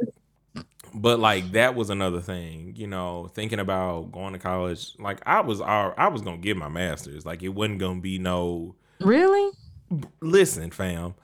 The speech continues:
Speaker 2: I
Speaker 1: <laughs>
Speaker 2: was going to get, because the things that you showed me, the things that you and Tamika showed me, you know, Tamika showed me, like,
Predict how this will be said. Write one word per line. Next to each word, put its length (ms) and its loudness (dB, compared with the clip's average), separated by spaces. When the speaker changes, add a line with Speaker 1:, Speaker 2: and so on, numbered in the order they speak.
Speaker 2:
I 200 8
Speaker 1:
<laughs> 0 -
Speaker 2:
was 240 2
going 260 -6
to 100 -10
get, 440 -4
because 240 -2
the 120 -4
things 400 -2
that 180 -4
you 80 -8
showed 400 0
me, 160 -8
the 80 -16
things 280 0
that 220 -4
you 180 -6
and 280 -2
Tamika 320 -12
showed 260 -12
me, 140 -18
you 100 -10
know, 140 -8
Tamika 280 -8
showed 260 0
me, 180 -4
like, 440 -4